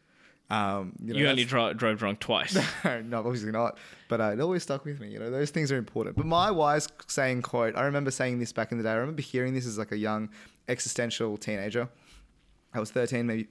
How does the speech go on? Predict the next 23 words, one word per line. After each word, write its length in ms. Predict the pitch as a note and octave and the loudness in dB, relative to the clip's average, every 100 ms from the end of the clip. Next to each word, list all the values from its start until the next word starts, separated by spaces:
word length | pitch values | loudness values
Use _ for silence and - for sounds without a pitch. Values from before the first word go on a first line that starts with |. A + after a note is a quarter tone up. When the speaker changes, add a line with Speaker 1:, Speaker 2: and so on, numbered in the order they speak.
| - | -4
Speaker 1:
I 60 | |
was 80 | C#3+ | -2
probably 160 | E3 F3 | -2 -2
fourteen, 360 | B2 A#2 A#2 | -2 -2 -2
maybe 160 | G#2+ G2 | -4 -6
fifteen. 440 | - G#2+ F#2+ G#2+ D3 _ - - | -10 -10 -8 -8 -12 _ -20 -4
Speaker 2:
Yep. 240 | A2 A2+ G#2+ | -2 -2 0
Speaker 1:
Um, 420 | G#2+ G#2+ G2+ F#2+ - _ - | 0 0 -2 -4 -12 _ -4
and 220 | A2 A2+ | 0 0
the 40 | |
quote 260 | A#2 C#3+ C#3 | 2 0 0
went 140 | B2 | -4
like 160 | G#2+ G2+ | -6 -6
this: 480 | G#2+ F#2+ - - - _ _ _ _ | -6 -6 -10 -12 -16 _ _ _ _
"There 260 | B2+ C3 B2+ | 2 4 4
are 140 | G2+ - - | 0 -14 -10
two 200 | - G3+ | 0 2
best 220 | D#3+ D3+ | 2 0
days 260 | - A#2 A#2 | 0 0 0
in 60 | G#2+ | -4
a 40 | |
man's 240 | G2 G2 | -6 -6
life, 400 | G2+ F#2+ F#2+ - | -4 -6 -8 -18